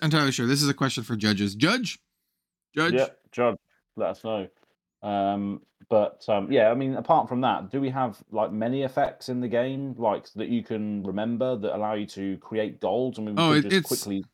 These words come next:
Speaker 1: it's
Speaker 2: quickly
Speaker 1: all,
Speaker 2: search it.
Speaker 1: it's all in, uh, uh, heavy hitters. There's, like, almost no cards that do gold. There's a couple.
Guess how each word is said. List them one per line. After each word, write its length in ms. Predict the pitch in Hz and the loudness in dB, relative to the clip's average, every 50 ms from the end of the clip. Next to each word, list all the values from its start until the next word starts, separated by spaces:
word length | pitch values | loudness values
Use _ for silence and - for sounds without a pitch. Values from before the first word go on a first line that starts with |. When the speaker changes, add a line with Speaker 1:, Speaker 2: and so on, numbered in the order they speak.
| _ _ _ _ _ _ | _ _ _ _ _ _
Speaker 1:
it's 160 | 196 - - | -2 -2 0
Speaker 2:
quickly 140 | 160 165 175 | 2 2 4
Speaker 1:
all, 280 | 175 175 170 165 156 147 | 6 6 4 4 2 0
Speaker 2:
search 80 | 131 131 120 | -2 -2 -4
it. 100 | - - _ _ _ _ _ | -6 -10 _ _ _ _ _
Speaker 1:
it's 160 | 175 170 - | 0 0 2
all 340 | 156 156 156 156 151 147 147 | 2 2 4 4 4 4 4
in, 160 | 143 135 131 | 4 2 2
uh, 520 | 127 123 120 120 117 110 107 107 101 107 110 - _ _ _ _ _ _ _ _ _ _ _ _ _ - | 2 2 2 2 2 2 2 2 2 0 -2 -4 _ _ _ _ _ _ _ _ _ _ _ _ _ -2
uh, 240 | 110 110 107 104 98 | 0 2 4 4 4
heavy 220 | 110 123 113 104 | 4 2 4 4
hitters. 480 | 110 104 98 95 92 117 - - - - | 4 2 2 0 -2 -4 -8 -12 -12 0
There's, 220 | - 139 147 127 123 | 2 4 4 4 4
like, 300 | 139 135 123 117 - 117 | 4 4 2 2 0 0
almost 360 | 127 135 131 123 113 - 123 | 0 0 0 0 0 0 0
no 520 | 123 127 123 123 123 127 123 120 113 110 - _ _ _ _ _ | 2 4 4 6 6 6 4 4 2 0 -4 _ _ _ _ _
cards 340 | - - 127 117 113 107 101 | -4 -2 0 2 2 2 0
that 80 | 123 107 92 | 0 0 2
do 140 | 113 110 | 2 2
gold. 160 | 98 107 107 113 | 4 4 4 4
There's 120 | 147 135 | 4 4
a 40 | 156 | 2
couple. 760 | - - - 147 147 - - 180 185 185 185 185 185 180 - | -2 -2 -2 -2 -2 0 0 0 2 4 4 4 2 0 -2